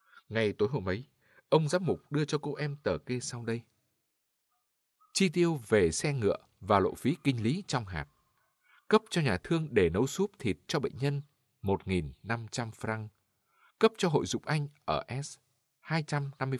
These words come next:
franc. Cấp cho hội dục Anh ở Draguignan, hai trăm năm mươi franc. Cấp cho nhà nuôi trẻ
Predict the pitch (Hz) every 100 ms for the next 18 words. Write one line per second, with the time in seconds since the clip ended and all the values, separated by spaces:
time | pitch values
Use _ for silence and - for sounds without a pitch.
0 | - 131 131 127 _ _ _ _ _ _
1 | _ 220 - 175 123 101 117 - 160 147
2 | - 87 85 135 131 143 127 135 135 -
3 | _ _ _ - 120 - 127 117 110 107
4 | 113 113 113 - _ _ _ _ _ -
5 | 220 - 185 123 107 143 180 -